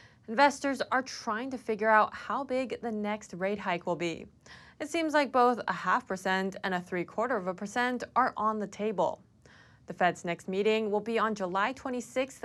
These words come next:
and twenty-seventh. A relief for Just Eat Takeaway. Amazon is taking a two percent stake in the struggling U S meal delivery service Grubhub.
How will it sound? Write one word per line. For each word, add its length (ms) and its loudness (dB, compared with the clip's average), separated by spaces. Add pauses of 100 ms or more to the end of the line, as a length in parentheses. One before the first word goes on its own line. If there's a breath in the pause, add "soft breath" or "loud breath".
and 120 -4
twenty-seventh. 760 -4 (1400 loud breath)
A 60 4
relief 360 8
for 200 2
Just 360 4
Eat 180 -4
Takeaway. 640 4 (200)
Amazon 500 6
is 160 -4
taking 400 -2
a 80 -4
two 400 -6
percent 400 -2
stake 420 0
in 60 -6
the 60 -6
struggling 680 0
U 240 -2
S 220 0
meal 320 -2
delivery 400 -2
service 420 0
Grubhub. 680 2